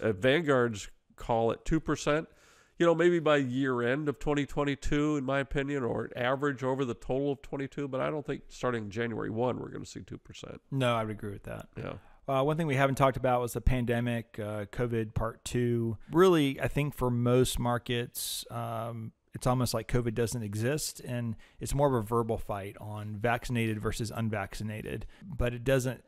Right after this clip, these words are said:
Speaker 2: appear to have been slowing down the economy, uh, nothing like last year where we shut things down for sure. Uh, now, now, that may differ from state to state where maybe some restaurants are still closed. My understanding is most of California was open,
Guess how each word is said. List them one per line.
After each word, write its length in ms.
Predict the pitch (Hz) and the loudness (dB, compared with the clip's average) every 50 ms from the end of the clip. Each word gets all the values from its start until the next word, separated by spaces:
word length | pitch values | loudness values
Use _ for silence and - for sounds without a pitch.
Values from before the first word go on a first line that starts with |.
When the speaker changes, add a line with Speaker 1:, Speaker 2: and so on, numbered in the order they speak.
| _ | _
Speaker 2:
appear 640 | - 110 - - - - - 135 131 131 135 127 117 | -6 -2 2 4 4 4 6 6 6 6 6 6 4
to 160 | - - 117 | 2 0 -2
have 100 | 113 107 | -2 0
been 220 | 120 113 107 101 | 0 -2 -2 -2
slowing 440 | - - - - 127 120 117 113 110 | -4 -6 -4 -2 0 0 0 0 -2
down 300 | 104 110 113 113 110 110 | -2 -2 -2 -2 -2 -2
the 100 | 107 104 | -4 -4
economy, 720 | 98 98 - - 120 117 113 110 107 110 107 107 110 110 - - - - _ _ _ _ - - | -6 -8 -8 -8 -6 -6 -6 -6 -8 -8 -8 -8 -8 -10 -12 -14 -18 -20 _ _ _ _ -14 -10
uh, 220 | - - 104 - - | -8 -6 -6 -4 -2
nothing 280 | 107 123 104 117 107 98 | 0 0 0 0 -4 -6
like 180 | 92 92 - | -6 -8 -8
last 340 | - 104 110 127 - - - | -4 -2 -2 -2 -2 -4 -6
year 100 | 117 107 | -6 -6
where 80 | 107 104 | -6 -6
we 120 | 104 104 | -6 -8
shut 260 | - - 120 110 - | -6 -4 -4 -6 -6
things 240 | - 110 110 101 - | -8 -12 -12 -12 -8
down 320 | - 120 113 113 110 110 104 | -6 -6 -4 -4 -6 -8 -8
for 160 | - 107 95 | -10 -10 -10
sure. 420 | - - 123 117 110 98 90 - - - _ _ _ _ _ _ - - | -8 -6 -6 -6 -6 -6 -8 -12 -18 -20 _ _ _ _ _ _ -10 -8
Uh, 160 | 110 110 110 | -6 -6 -4
now, 180 | - 143 151 160 | -2 0 0 2
now, 160 | 156 151 160 | 2 0 0
that 180 | 156 160 165 170 | 0 0 0 0
may 140 | 160 151 135 | 0 0 2
differ 300 | 117 135 120 - 147 127 | 2 0 0 0 -4 -6
from 160 | - 131 123 | -6 -6 -4
state 260 | - - 127 127 117 | 0 0 0 0 0
to 60 | 123 | -4
state 380 | 113 - - 131 123 123 120 117 | -6 -4 -2 0 0 0 -2 -2
where 180 | 117 113 110 | -4 -4 -4
maybe 240 | 113 117 117 117 120 | -2 -2 -2 -2 -2
some 220 | 107 - 120 110 117 | -4 -4 -2 -2 0
restaurants 400 | 110 104 - - 110 107 - - | -2 -2 -2 -4 -4 -4 -6 -8
are 40 | 101 | -8
still 200 | - - 107 101 | -6 -6 -6 -6
closed. 720 | - - - 143 135 135 135 131 127 120 - - - - - - - _ | -4 -2 2 2 4 4 4 2 0 -2 -6 -8 -12 -14 -18 -20 -18 _
My 140 | 110 107 120 | -4 -2 0
understanding 380 | 139 131 - - 120 113 110 110 | 0 0 -2 -2 -2 -2 -2 -2
is 120 | 101 98 | -2 -2
most 180 | 117 110 - - | -4 -4 -4 -4
of 40 | |
California 440 | - 127 117 113 107 - 113 113 117 | -4 -2 -2 -2 -2 -2 -2 -2 0
was 140 | 117 110 104 | -2 0 0
open, 460 | 117 113 104 - 117 110 113 110 98 | 0 0 0 0 0 0 0 -2 -4